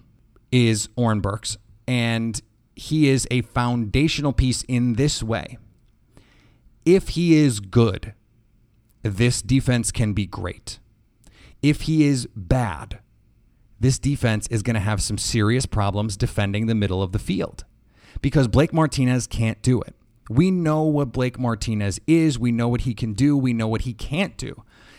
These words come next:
As far as being a run defender and a blitzer, he is outstanding coming downhill. He said he's gonna play a little freer this year. He has a better understanding of where he needs to be, where he needs to get to,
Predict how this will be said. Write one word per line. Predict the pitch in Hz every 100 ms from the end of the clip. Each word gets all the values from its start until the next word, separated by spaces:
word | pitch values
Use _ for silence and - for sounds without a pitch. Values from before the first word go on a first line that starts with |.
| _ -
As | 107
far | 127 120
as | 107
being | 117 117
a | 117
run | 120 135
defender | 131 127 117 117 117
and | 110
a | 98
blitzer, | 85 139 - 131 120 110 -
he | - 143 135
is | 123 107 -
outstanding | 120 117 - - 113 110 107 101
coming | 117 110 104
downhill. | 104 104 95 110 85
He | 98
said | 95 113
he's | 104 90
gonna | 104
play | 90 110
a | 107
little | 101 98
freer | - 147 151 151
this | 131 -
year. | 131 123 113 - - -
He | 120
has | 110
a | 104
better | 120 127 123
understanding | 123 120 123 117 113
of | 104
where | 95 113 139
he | 135 135
needs | 127 117
to | -
be, | 98 165 165
where | 123 113
he | 101 110
needs | 104 87
to | -
get | 95 151 156
to, | - 135 123